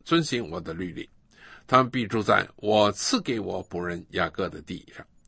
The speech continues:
就是你们列祖所住之地。他们和他们的子孙，并子孙的子孙，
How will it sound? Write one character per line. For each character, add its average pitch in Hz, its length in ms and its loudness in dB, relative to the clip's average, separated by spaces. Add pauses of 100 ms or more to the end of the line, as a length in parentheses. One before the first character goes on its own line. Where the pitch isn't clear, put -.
(360)
就 247 120 6
是 175 140 4
你 135 140 0
们 131 180 -2
列 208 220 4
祖 - 360 -8 (300)
所 82 300 -6
住 120 260 0
之 123 160 -8
地。 - 220 -6 (560)
他 262 220 10
们 220 260 4
和 135 220 0
他 147 160 6
们 135 80 0
的 120 100 2
子 95 200 -6
孙， 107 240 -6 (280)
并 156 240 4
子 120 200 -2
孙 262 260 4
的 220 100 10
子 98 180 -6
孙， 101 220 -6